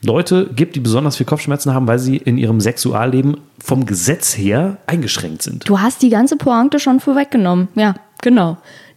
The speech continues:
Speaker 2: Darum soll es jetzt in dieser Kategorie gehen. Orte, und zwar nicht nur ein paar, fast überall, die total verrückte Gesetze macht, gemacht haben, wo halt Leute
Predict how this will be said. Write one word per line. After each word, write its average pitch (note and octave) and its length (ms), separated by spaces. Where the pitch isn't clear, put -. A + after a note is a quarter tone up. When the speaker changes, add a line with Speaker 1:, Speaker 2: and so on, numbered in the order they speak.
Speaker 2:
Darum C#4 460
soll A3+ 180
es G#3+ 140
jetzt B3 160
in A3 100
dieser A3+ 300
Kategorie A3 560
gehen. A3 320
Orte, B3 460
und G3+ 180
zwar F#3 240
nicht F#3+ 220
nur F#3+ 200
ein E3+ 120
paar, F3+ 480
fast A#3+ 400
überall, B3 720
die C4+ 160
total E4+ 560
verrückte E4 460
Gesetze D4+ 440
macht, B3+ 460
gemacht A3+ 440
haben, G3+ 340
wo G#3 100
halt F#3 160
Leute G3 400